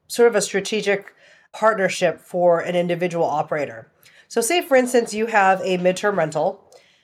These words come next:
and, you know, you get bookings every now and then from, you know, Airbnb or,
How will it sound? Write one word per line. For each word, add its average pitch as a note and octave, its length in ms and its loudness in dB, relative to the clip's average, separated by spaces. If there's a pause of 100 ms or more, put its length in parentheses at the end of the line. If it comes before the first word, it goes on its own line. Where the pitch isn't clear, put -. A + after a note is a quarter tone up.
(180)
and, F3 480 2 (100)
you F#3 80 -4
know, E3 160 2
you E3 240 -6
get G3+ 300 2
bookings F#3 400 -2
every F3 260 2
now D#3+ 220 2
and D#3+ 100 -2
then D#3 240 -2
from, D3+ 580 -4
you D#3+ 120 -10
know, D3+ 100 -2
Airbnb D3+ 640 -4
or, D3 80 -4